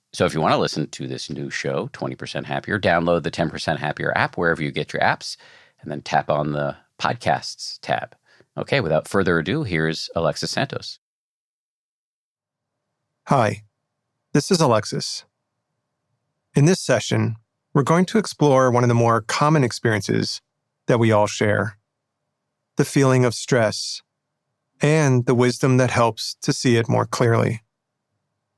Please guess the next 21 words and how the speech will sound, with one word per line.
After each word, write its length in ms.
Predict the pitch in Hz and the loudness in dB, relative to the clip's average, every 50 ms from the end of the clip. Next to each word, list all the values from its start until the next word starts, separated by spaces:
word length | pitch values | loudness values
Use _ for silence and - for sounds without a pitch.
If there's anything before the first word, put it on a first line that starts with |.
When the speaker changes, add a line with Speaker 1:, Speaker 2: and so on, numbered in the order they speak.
| _ _ _ _ _ _ _ _ _ _ _ | _ _ _ _ _ _ _ _ _ _ _
Speaker 2:
Let's 200 | - 139 139 - | 0 0 0 2
get 160 | - 156 135 - | 0 0 0 0
started. 460 | - - 127 110 107 107 104 107 113 110 - _ _ _ _ _ _ _ _ _ _ _ _ _ _ _ _ _ _ _ _ _ _ _ _ _ _ _ _ _ _ _ _ _ _ | -2 -2 0 2 2 0 0 -2 -6 -10 -18 _ _ _ _ _ _ _ _ _ _ _ _ _ _ _ _ _ _ _ _ _ _ _ _ _ _ _ _ _ _ _ _ _ _
Find 180 | - 143 147 165 | 2 2 4 4
a 60 | 170 | 4
comfortable 420 | - 170 165 - - - 175 170 | 2 2 0 0 0 2 2 2
place 460 | - - - 147 135 127 127 - - - | 2 0 2 2 4 4 2 0 -2 -4
to 120 | - 139 | -4 -4
sit 360 | - - - 135 117 117 - - _ _ _ _ | -2 2 2 2 2 2 0 -4 _ _ _ _
or 120 | - 139 | 2 2
lie 220 | 127 117 110 107 107 | 4 4 4 4 4
down. 400 | 107 107 101 101 101 101 104 101 - - _ _ _ _ _ _ _ _ _ _ _ _ _ _ _ _ _ _ _ _ _ _ _ _ _ _ _ _ _ _ _ _ _ _ - | 4 4 4 4 2 0 0 -4 -10 -18 _ _ _ _ _ _ _ _ _ _ _ _ _ _ _ _ _ _ _ _ _ _ _ _ _ _ _ _ _ _ _ _ _ _ 0
Allow 220 | 135 131 120 123 | 2 4 4 6
your 180 | 135 139 135 120 | 4 4 4 4
eyes 280 | 117 120 131 127 - | 4 4 2 0 -2
to 120 | - 160 143 | -4 -2 0
gently 320 | 143 131 117 120 131 131 | 0 0 2 2 0 0
close 420 | 131 - - 117 113 110 107 - | 0 0 2 2 2 2 0 -2
if 140 | - - - | -4 -2 0
you 80 | 120 117 | 2 2
like. 400 | 113 107 104 104 - - - | 4 2 2 0 -4 -10 -16